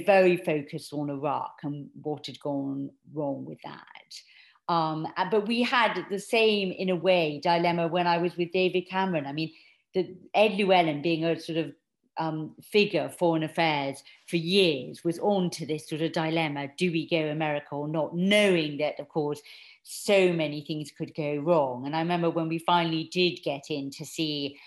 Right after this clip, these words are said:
as leader of the opposition, the president, just the panic of, you know, you, you're not, you're set up to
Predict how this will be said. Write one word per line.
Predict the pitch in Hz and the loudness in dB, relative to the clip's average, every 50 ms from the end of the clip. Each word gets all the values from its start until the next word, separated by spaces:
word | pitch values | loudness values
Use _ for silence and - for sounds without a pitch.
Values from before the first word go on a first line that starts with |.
| - _ - | -20 _ -10
as | 156 139 131 | -8 -8 -4
leader | 160 160 160 160 156 | -4 -4 -2 -4 -4
of | 131 | -6
the | 151 151 | -4 -4
opposition, | 151 147 151 - 127 - 156 151 147 - - 143 | -4 -4 -6 -8 -6 -4 -4 -4 -4 -8 -10 -8
the | 143 147 | -8 -8
president, | 143 - 160 156 151 - - 147 143 139 135 _ _ _ _ _ _ - - - - | -4 -2 -2 -2 -2 -4 -6 -6 -6 -6 -10 _ _ _ _ _ _ -20 -10 -2 2
just | 208 190 190 - | 2 2 2 0
the | - 190 156 - - | -6 -8 -8 -8 -10
panic | - - 202 190 175 170 165 156 151 - - | -8 -4 -2 0 0 0 0 -2 -4 -6 -4
of, | 180 156 151 147 - - _ _ _ _ | -2 -2 -2 -2 -4 -8 _ _ _ _
you | - 165 | -4 -2
know, | 170 | 0
you, | 160 156 - 185 180 196 | 0 0 -2 -4 -6 -6
you're | 151 185 190 185 | -4 -2 -2 0
not, | 202 196 - 196 | 0 -2 -2 -2
you're | 175 202 190 | 0 -2 -2
set | 185 - - 220 - - - | 0 2 0 0 0 2 -2
up | 156 - - | -4 -4 -4
to | - 165 | -12 -14